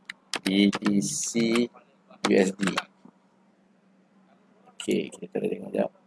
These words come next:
Okey. Okey. Kalau korang tengok, eh.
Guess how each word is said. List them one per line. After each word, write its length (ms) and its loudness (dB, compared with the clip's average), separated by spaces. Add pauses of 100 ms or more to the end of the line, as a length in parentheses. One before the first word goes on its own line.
(240)
Okey. 200 2 (1200)
Okey. 360 12 (840)
Kalau 160 12
korang 160 12
tengok, 240 12
eh. 200 12